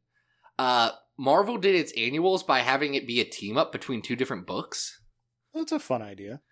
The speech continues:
Speaker 1: Yeah, so I know, like, there was an X-Men and Fantastic Four one.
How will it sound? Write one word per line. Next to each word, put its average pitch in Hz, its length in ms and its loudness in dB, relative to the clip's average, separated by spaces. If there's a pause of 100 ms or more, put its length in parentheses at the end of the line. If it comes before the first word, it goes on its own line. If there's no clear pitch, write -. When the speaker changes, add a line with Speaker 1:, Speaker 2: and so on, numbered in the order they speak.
(160)
Speaker 1:
Yeah, 180 200 6
so - 180 0
I 175 60 2
know, 214 160 4
like, 190 160 2
there 185 80 4
was 160 180 2
an 127 200 0 (140)
X-Men 165 600 -2
and 123 100 -4
Fantastic 131 560 -2
Four 185 540 2
one. 185 560 -2